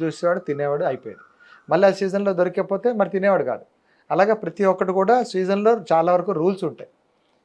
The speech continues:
ఈ రూల్స్ ప్రకారంగా వాడు తినాలి, తినేవాడు కూడా, అప్పుడు హెల్తీగా ఉండేవాడు. రెండోది, వాడు చేసే పని ఏంటి? రెగ్యులర్గా ఒకటే ఐటమ్. వే-, వేసవిలో ఇది తినేవాడు, శీతాకాలంలో ఒకటి తినేవాడు, వే-, వర్షాకాలంలో ఒకటి తినేవాడు. అందుకే ఏం ప్రాబ్లమ్స్ ఉండేవారు కాదు.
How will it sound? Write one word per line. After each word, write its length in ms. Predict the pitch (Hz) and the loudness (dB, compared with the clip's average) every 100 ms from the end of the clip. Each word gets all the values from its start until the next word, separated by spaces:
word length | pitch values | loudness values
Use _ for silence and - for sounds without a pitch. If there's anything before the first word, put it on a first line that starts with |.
| _ | _
ఈ 120 | 156 185 | 0 2
రూల్స్ 380 | 190 214 214 | 4 4 4
ప్రకారంగా 440 | 208 196 208 214 233 | 0 4 4 4 2
వాడు 140 | 175 | 2
తినాలి, 340 | 151 131 117 - _ _ _ _ | 0 -6 -6 -10 _ _ _ _
తినేవాడు 340 | 208 208 180 127 | 2 4 4 2
కూడా, 200 | 113 - - | -6 -12 -4
అప్పుడు 200 | 165 220 | -2 2
హెల్తీగా 340 | 190 196 208 | 2 2 0
ఉండేవాడు. 460 | 165 123 101 _ 180 | -2 -8 -12 _ -4
రెండోది, 380 | 165 160 131 113 - - | -2 0 -2 -8 -20 -2
వాడు 220 | 196 - 226 | 0 4 4
చేసే 200 | 226 240 | 6 4
పని 240 | 214 196 | 4 2
ఏంటి? 160 | 190 190 | 0 0
రెగ్యులర్గా 440 | 185 190 247 226 | 0 2 4 4
ఒకటే 200 | 202 208 | 4 4
ఐటమ్. 300 | 208 160 110 - _ _ _ _ _ _ - | 2 0 -8 -16 _ _ _ _ _ _ -6
వే-, 180 | 127 143 | -4 -2
వేసవిలో 480 | 139 143 143 165 160 | 0 0 0 4 4
ఇది 120 | 156 | 4
తినేవాడు, 440 | 175 175 175 190 | -2 -2 0 -2
శీతాకాలంలో 520 | 175 147 143 156 156 | -2 -4 0 0 2
ఒకటి 100 | 151 | 0
తినేవాడు, 460 | 147 160 165 175 196 | -2 -2 -2 -2 -2
వే-, 540 | 147 143 143 135 135 135 | -2 -2 -2 -4 -4 -4
వర్షాకాలంలో 480 | 131 160 151 151 | -2 -2 -2 0
ఒకటి 120 | 151 143 | -2 -2
తినేవాడు. 400 | 151 156 175 226 - - - | -6 -6 -6 -12 -20 -16 -8
అందుకే 200 | 190 208 | -2 0
ఏం 80 | 208 | 0
ప్రాబ్లమ్స్ 420 | 208 196 214 196 | 4 4 2 -2
ఉండేవారు 280 | 185 151 127 | -2 0 -2
కాదు. 200 | - | -8